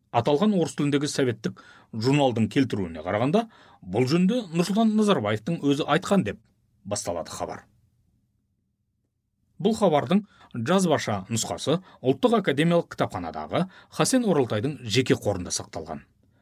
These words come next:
Хабарды әзірлеген Хасен Оралтай, редакторы Жәкебай Бапыш болыпты. Енді осы хабардан үзінді тыңдап алып, сөзімізді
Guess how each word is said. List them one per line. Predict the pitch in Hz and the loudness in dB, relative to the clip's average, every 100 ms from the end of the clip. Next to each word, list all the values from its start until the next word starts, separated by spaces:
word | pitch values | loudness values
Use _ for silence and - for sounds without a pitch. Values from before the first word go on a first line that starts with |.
| _ _ | _ _
Хабарды | - 135 127 101 90 | -2 2 2 0 -2
әзірлеген | 101 107 92 90 82 82 | -2 -2 -2 -4 -8 -8
Хасен | - 110 101 85 | -2 -2 -2 -4
Оралтай, | 90 85 78 131 208 202 _ _ _ | -6 -8 -4 0 0 0 _ _ _
редакторы | - 117 180 202 233 247 233 _ _ - | -4 0 0 2 2 2 0 _ _ -2
Жәкебай | 135 185 123 101 110 117 | 0 2 2 0 -2 -2
Бапыш | 131 143 - - | 0 0 -2 -10
болыпты. | 82 - - - _ _ _ _ _ _ 120 | -10 -10 -18 -18 _ _ _ _ _ _ -2
Енді | 143 240 220 | 2 2 0
осы | 180 190 | 0 -2
хабардан | - 170 165 175 185 - | 0 2 2 2 0 0
үзінді | 131 123 120 | -2 -2 -4
тыңдап | - 107 85 | -6 -8 -2
алып, | 95 180 185 _ _ | 0 0 -2 _ _
сөзімізді | - 180 139 107 80 101 - | -2 -2 0 -4 -4 -6 -6